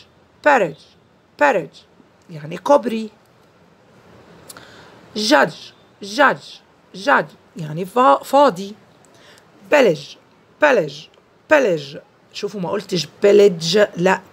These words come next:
بلج يعني يتعهد. بلج، بلج. يبقى كده حرف الدي ما بيجي سايلنت في مجموعة الكلمات دول، وبيجي سايلنت لما بيجي بعديه حرف الجي والإي.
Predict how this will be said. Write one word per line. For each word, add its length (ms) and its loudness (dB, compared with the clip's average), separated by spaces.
بلج 480 2
يعني 360 -4
يتعهد. 960 0
بلج، 300 4
بلج. 340 2
يبقى 280 2
كده 220 -2
حرف 340 -4
الدي 500 -2
ما 240 -4
بيجي 400 -2
سايلنت 460 2
في 160 -4
مجموعة 360 0
الكلمات 560 0
دول، 340 0
وبيجي 480 -2
سايلنت 540 2
لما 260 0
بيجي 480 -4
بعديه 640 -4
حرف 380 -2
الجي 680 2
والإي. 440 -4